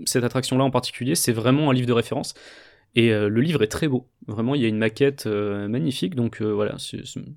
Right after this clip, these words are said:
permet de glisser au passage. Pour les aficionados de Disney, il y a ce livre qui est sorti. Je crois qu'il est disponible, euh, sur les parcs et il est en rupture de stock sur le Disney Shop en ligne, mais, euh, normalement, il devrait revenir. Donc ne faites pas comme, euh, on fait plein de gens, euh,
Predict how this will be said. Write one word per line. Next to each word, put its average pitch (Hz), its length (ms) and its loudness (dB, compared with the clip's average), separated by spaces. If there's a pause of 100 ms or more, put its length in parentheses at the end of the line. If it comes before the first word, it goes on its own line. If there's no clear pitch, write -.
permet 117 220 4
de 120 100 2
glisser 127 340 0
au 135 100 4
passage. 127 500 0 (160)
Pour 123 120 0
les 113 140 2
aficionados 117 560 0
de 110 60 -6
Disney, 123 500 0
il 123 60 -4
y 117 80 2
a 131 40 2
ce 127 160 -4
livre 120 280 -4
qui - 100 -12
est - 40 -6
sorti. - 240 -6
Je - 60 -10
crois 175 140 0
qu'il 143 140 0
est - 20 2
disponible, 143 600 0
euh, 113 340 0
sur 139 320 -2
les 135 120 0
parcs - 600 0
et 151 360 0 (420)
il 120 120 -2
est 120 40 2
en 113 60 2
rupture 147 280 0
de 151 80 2
stock 151 300 -2
sur - 200 -4
le 110 360 0
Disney 110 320 -4
Shop 127 260 -2
en 120 80 2
ligne, 143 240 2
mais, 117 240 2
euh, 104 260 -2
normalement, 110 360 -2
il 131 80 -4
devrait 120 220 0
revenir. 113 440 -2 (460)
Donc 113 220 -4
ne 120 60 -2
faites 113 200 -4
pas 127 140 2
comme, 113 280 0
euh, 104 200 -4
on - 80 -8
fait - 140 -6
plein - 180 -4
de 107 80 -2
gens, 120 300 -4
euh, 98 40 -6